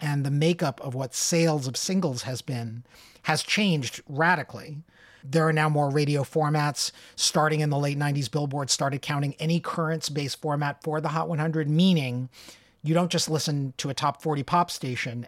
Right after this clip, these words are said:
and have that count for the Hot one hundred, an R and B station, a country station, an alternative rock station that plays current music. Any of those now count for the Hot one hundred. So airplay has changed,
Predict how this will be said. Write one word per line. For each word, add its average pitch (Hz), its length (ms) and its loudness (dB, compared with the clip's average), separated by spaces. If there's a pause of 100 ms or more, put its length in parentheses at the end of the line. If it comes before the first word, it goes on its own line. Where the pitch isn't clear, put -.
and 131 180 -4
have 123 260 -4
that 170 260 0
count 120 260 -6
for 135 100 -10
the 120 200 -8
Hot 127 280 -10
one 131 120 -6
hundred, 120 400 -4 (260)
an 151 140 2
R 156 140 4
and 143 100 0
B 156 120 -2
station, 147 540 -2
a 151 60 -8
country - 360 -2
station, 135 640 -4 (220)
an 147 100 0
alternative 147 560 2
rock 143 220 2
station 147 340 -2
that 131 80 -6
plays 139 220 -4
current 139 340 -8
music. 139 480 -4 (420)
Any 185 280 6
of 156 100 2
those 139 400 0
now 139 220 0
count 135 280 -4
for 139 80 -4
the 113 100 -6
Hot 117 180 -4
one 120 80 -8
hundred. 123 260 -8
So 135 180 -8
airplay 170 440 2
has 117 160 -4
changed, 110 560 -10